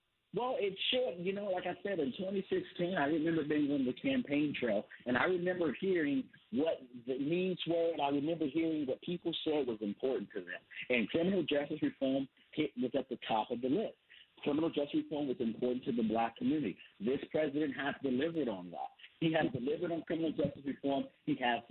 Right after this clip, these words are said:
pardoned people all over this country, and we talk about people such as Alec Murray Johnson, who,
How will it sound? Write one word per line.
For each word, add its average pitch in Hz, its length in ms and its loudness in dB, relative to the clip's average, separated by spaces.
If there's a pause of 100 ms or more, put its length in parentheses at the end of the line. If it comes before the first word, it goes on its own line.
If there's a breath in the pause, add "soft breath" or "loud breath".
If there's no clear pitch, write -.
(120)
pardoned 156 380 -2
people 160 360 -2
all 139 300 0
over 160 220 0
this 123 160 -6 (100)
country, 160 480 -2 (220)
and 127 160 0
we 131 160 0
talk 147 200 -4
about 135 240 0
people 151 260 -2 (100)
such 143 240 -2
as 143 180 2 (340 loud breath)
Alec 107 340 2
Murray 147 340 4
Johnson, 160 560 -6 (280)
who, 165 340 2